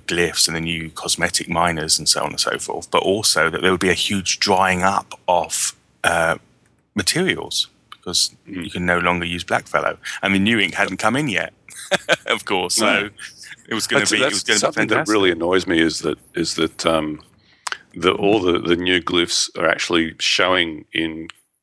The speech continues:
Speaker 2: in the characters' you know,
Speaker 1: Mm.
Speaker 2: glyph interface of not
Speaker 1: Mm.
Speaker 2: learning it. So it's just a constant in, you know, both in,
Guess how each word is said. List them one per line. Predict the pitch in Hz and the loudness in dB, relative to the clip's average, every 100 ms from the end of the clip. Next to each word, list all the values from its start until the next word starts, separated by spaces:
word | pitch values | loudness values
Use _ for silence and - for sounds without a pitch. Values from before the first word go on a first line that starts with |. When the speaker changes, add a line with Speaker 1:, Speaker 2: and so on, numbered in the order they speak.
| _ | _
Speaker 2:
in | 82 80 | -10 -8
the | 78 | -8
characters' | - 85 82 - 80 76 - - - _ _ _ _ _ - | 0 2 2 0 -4 -2 -4 -4 -6 _ _ _ _ _ -14
you | |
know, | - | -12
Speaker 1:
Mm. | 98 95 87 | -8 -8 -4
Speaker 2:
glyph | 95 98 87 | 0 2 2
interface | 82 - 80 85 - - - 85 | -2 -2 -2 0 -2 -4 -4 -6
of | - | -2
not | 80 | -2
Speaker 1:
Mm. | 87 | 2
Speaker 2:
learning | 87 92 73 | 2 2 -2
it. | - _ - - | -10 _ -20 -4
So | 98 85 | 2 2
it's | - | 2
just | 98 - | 0 0
a | - | -4
constant | - - 113 - - - - _ _ - | 0 0 2 0 -4 -8 -12 _ _ -4
in, | 85 80 80 - | -2 -2 -8 -6
you | 82 | -2
know, | 85 87 | 0 0
both | 87 - | 0 0
in, | 78 78 | -2 -2